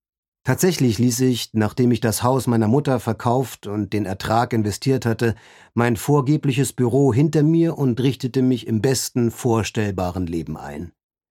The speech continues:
Gib mir ein paar Wäscheladungen zu waschen und ein Hockeyspiel im N H L Channel und mein Nachmittag ist gesichert. In der Zeit, die ich mit Weiß- und Buntwäsche verplempere, vertäfelt Anna ihren Speicher mit Gipsplatten,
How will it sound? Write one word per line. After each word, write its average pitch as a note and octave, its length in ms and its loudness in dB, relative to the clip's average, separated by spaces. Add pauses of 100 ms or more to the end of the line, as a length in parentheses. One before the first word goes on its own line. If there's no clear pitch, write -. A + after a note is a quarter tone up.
(280)
Gib D#3+ 180 2
mir C3+ 160 4
ein A#2 140 0
paar G#2+ 180 0
Wäscheladungen B2+ 680 2
zu G#2+ 200 -4
waschen C3 420 0
und G#2+ 160 -6
ein G2+ 180 -2
Hockeyspiel B2 600 0
im A2+ 120 0
N B2 200 -2
H G#2+ 260 -6
L C3 160 0
Channel B2+ 400 0
und G#2+ 240 -4
mein G#2+ 160 0
Nachmittag G#2+ 500 0
ist G2+ 140 -8
gesichert. E2+ 560 -6 (800)
In C3 160 2
der E3+ 180 4
Zeit, C#3 320 2
die C3 180 -2
ich F#3 160 0
mit G#2 220 2
Weiß- D3 240 0
und G2 140 0
Buntwäsche C#3+ 420 0
verplempere, F2+ 640 -4 (220)
vertäfelt C3 640 0
Anna C#3+ 320 2
ihren A2 280 2
Speicher B2 420 0
mit G2+ 180 -2
Gipsplatten, G#2 640 -4